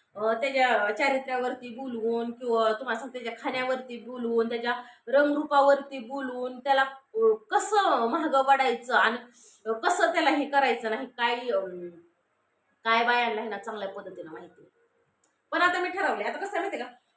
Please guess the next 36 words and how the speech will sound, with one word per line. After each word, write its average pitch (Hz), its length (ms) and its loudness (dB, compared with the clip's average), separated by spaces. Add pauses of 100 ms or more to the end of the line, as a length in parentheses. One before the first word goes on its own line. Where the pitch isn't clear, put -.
सोशल 359 600 0
मीडियावरती 285 680 2
राहायचं 269 520 -6
जर 262 180 0
म्हणलं 277 300 -2
ना 190 100 -6
भावा 220 220 -4
बहिणींनो, 185 520 -8 (420)
तर 233 60 -4
आता 262 160 2
मस्त 302 200 -2
म्हणतात 285 220 -4 (140)
इज्जत, 226 520 -2
इज्जत, 214 420 -10
इज्जत. 226 280 -10 (100)
तर 220 80 -10
सोशल 302 500 -2
मीडियावरती 269 640 0
राहायचं 302 380 -4
म्हणल्यानंतर 247 840 -4
ना 262 120 -6
इज्जत 262 520 -2
आपण, 269 380 0 (540)
इज्जत 320 440 0
हाय 311 200 6
काय 311 300 0
नाही 302 280 -2
काय 262 220 -2
हे 311 200 -2
ठरवूनच 320 500 -4
इथं 240 160 -6
सोशल 247 320 -10
मीडियावरती 190 440 -4
राहायचं. 202 260 -8
कारण 262 280 -2
की 302 340 -8